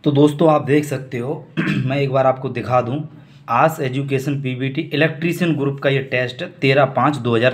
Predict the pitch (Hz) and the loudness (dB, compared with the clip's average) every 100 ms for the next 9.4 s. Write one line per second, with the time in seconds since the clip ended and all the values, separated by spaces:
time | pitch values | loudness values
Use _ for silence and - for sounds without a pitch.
0 | - 107 98 - 95 170 190 101 - - | 0 -6 -6 -8 -4 -2 -2 -4 -10 -20
1 | - - - 123 131 120 127 175 151 165 | -20 -14 -4 -4 0 -2 0 0 2 0
2 | 160 156 175 147 147 160 180 131 131 139 | 2 2 2 2 -2 -2 -4 -6 -4 0
3 | 135 131 139 127 127 139 127 139 131 131 | 0 -2 -4 -4 -2 -2 0 0 2 2
4 | 147 160 147 165 160 - - 131 147 147 | 2 2 2 4 2 0 -2 -2 0 0
5 | 160 165 175 160 156 147 156 101 - - | 0 0 0 0 2 4 2 0 -10 -20
6 | - - 139 147 - 180 196 226 202 202 | -8 0 2 2 -2 -2 4 4 4 4
7 | 196 180 160 156 170 165 147 151 143 127 | 4 4 2 2 2 0 2 2 0 -2
8 | 117 101 - - 127 135 135 135 139 123 | -8 -10 -14 -10 -2 -2 -2 0 0 0
9 | 117 110 110 | -2 -2 -6